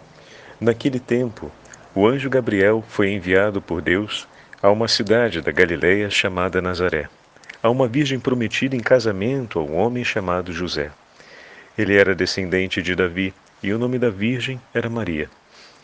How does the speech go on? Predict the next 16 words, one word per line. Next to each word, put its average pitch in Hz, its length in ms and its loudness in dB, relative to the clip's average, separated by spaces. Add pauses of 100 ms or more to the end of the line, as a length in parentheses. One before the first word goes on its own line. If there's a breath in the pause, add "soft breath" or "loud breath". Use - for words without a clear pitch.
(280 loud breath)
O 127 140 4
anjo 160 200 2
entrou 139 460 0
onde 127 340 0
ela 101 280 2
estava 101 560 0
e 80 80 -4
disse: 92 440 -2 (480 loud breath)
"Alegra-te, 107 680 6
cheia 107 320 0
de 90 100 -4
graça, 101 460 0
o 92 80 -2
Senhor 110 400 -2
está 123 400 -4
contigo." 80 640 -6